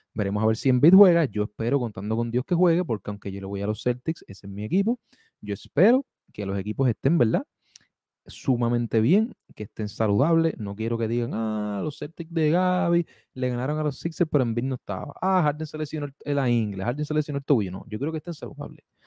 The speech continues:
Y quiero que mis Sixers se los ganen. Yo les voy a decir en cuántos juegos más adelante, ¿verdad? Cuando mis Celtics ganen, porque todos sabemos que todo puede pasar en la N B A. Pero, ¿qué clase de serie será? Joel Embiid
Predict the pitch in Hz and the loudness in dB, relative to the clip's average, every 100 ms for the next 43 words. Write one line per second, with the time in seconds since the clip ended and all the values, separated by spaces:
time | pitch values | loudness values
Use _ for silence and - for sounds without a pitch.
0 | _ 95 120 180 135 95 - 127 160 - | _ -6 -4 -2 -4 -6 -8 -4 -4 -2
1 | 113 107 - _ _ _ _ _ - - | -4 -4 -8 _ _ _ _ _ -8 -2
2 | 98 117 160 151 113 - 135 165 107 101 | 0 2 0 -2 -4 -2 0 2 2 4
3 | 139 101 90 90 147 170 _ _ 104 101 | 4 2 -2 -2 -2 -2 _ _ -10 -8
4 | 95 - 95 127 110 143 202 113 98 - | -8 -10 -8 -6 0 0 2 0 -2 -4
5 | - 95 110 127 170 - - 101 107 107 | -10 -6 0 2 4 4 4 2 2 4
6 | 104 104 101 101 98 - - _ _ _ | 4 2 2 0 0 -4 -8 _ _ _
7 | _ _ _ _ _ _ _ _ _ - | _ _ _ _ _ _ _ _ _ 4
8 | 135 - _ _ _ _ _ _ _ _ | 4 4 _ _ _ _ _ _ _ _
9 | _ _ _ _ _ _ 123 135 - 127 | _ _ _ _ _ _ 4 4 6 4
10 | - 113 117 113 95 - - - _ _ | 6 4 4 4 2 -2 -6 -20 _ _
11 | _ _ - 98 117 185 190 254 | _ _ -6 2 8 8 10 6